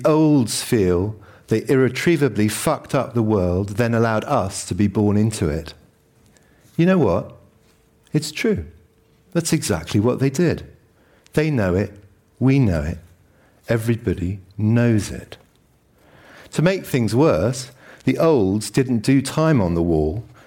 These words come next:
because there was no wall, because there'd been no change, so the wall wasn't needed. This means that the single most important and formative experience in the lives of my generation, the big thing we all have in common,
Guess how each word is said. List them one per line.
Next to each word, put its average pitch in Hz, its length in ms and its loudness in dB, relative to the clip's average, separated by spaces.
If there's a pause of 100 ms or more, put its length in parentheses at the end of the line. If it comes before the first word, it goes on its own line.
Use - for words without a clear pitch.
(100)
because 113 300 -2
there 107 100 2
was 120 320 0
no 82 200 0
wall, 78 480 -4 (320)
because 117 260 0
there'd 120 180 0
been 110 160 2
no 98 140 2
change, 98 840 -4
so - 200 0
the 120 100 2
wall 107 260 2
wasn't 104 300 0
needed. 127 480 0 (880)
This 190 220 0
means 95 400 0
that - 140 -2
the 120 60 0
single 165 380 0
most 123 300 2
important 120 680 -2 (340)
and 110 80 0
formative 131 560 2
experience 104 640 0
in 107 60 0
the 104 80 4
lives 104 380 2
of 90 120 -4
my 120 220 2
generation, 98 840 -2 (580)
the 104 100 0
big 113 300 -2
thing 95 480 -2
we 95 160 2
all 92 180 2
have 90 160 0
in 87 140 -2
common, 95 420 -4